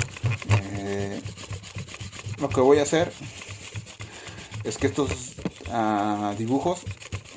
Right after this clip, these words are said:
les voy a dar unos pequeños retoques de algunas cositas que, que me faltaron, que se me pasaron, o que simplemente digo, "Ah, pues creo que se vería mejor así". Y sobre todo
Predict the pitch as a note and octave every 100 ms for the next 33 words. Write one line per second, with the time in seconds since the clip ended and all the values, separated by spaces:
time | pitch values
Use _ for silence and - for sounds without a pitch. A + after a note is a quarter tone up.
0 | E3 C#3 A#2+ C#3 C3+ B2+ B2+ C3+ C#3 C3+
1 | C3+ B2+ B2 - D3 D3 D#3 G#3 - E3+
2 | E3+ - - D3+ C3+ B2+ D#3 G#3 A#3 -
3 | E3+ A3 F#3+ E3+ B2+ G#2+ G2+ G2 F2+ -
4 | - _ _ _ _ - - - - -
5 | A#2 A2 A2 A2+ - D#3 G3 G3 D3 A#2
6 | G#2+ G#2+ G#2+ E3 G3 F3 C#3+ - C#3 C#3
7 | C3 C3+ C#3 B2+ C#3+ C#3 - - - F#3
8 | - - D#3 - G#2+ G#2+ B2+ B2 A2+ G#2
9 | - D3+ - - C#3+ C#3+ C3+ D3+ F#3 F3+
10 | E3 C3